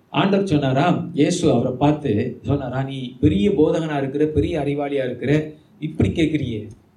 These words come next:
தாயின் வயித்துல போய் எப்படி மறுபடியும் பிறகு?" "இல்லை, மாம்சத்துல பிறந்தது மாம்சமா இருக்கும், ஆவியிலே பிறந்தது ஆவியா இருக்கும்"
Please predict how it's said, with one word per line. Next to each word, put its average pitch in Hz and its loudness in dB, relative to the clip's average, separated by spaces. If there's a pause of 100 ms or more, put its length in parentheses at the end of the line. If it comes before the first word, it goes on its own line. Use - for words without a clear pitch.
(120)
தாயின் 175 -2
வயித்துல 160 0
போய் 151 0
எப்படி 143 0
மறுபடியும் 127 -8
பிறகு?" 123 0
"இல்லை, 135 -8 (400)
மாம்சத்துல 214 2
பிறந்தது 160 2
மாம்சமா 139 0
இருக்கும், 147 0
ஆவியிலே 185 4
பிறந்தது 139 2
ஆவியா 123 -2
இருக்கும்" 107 -8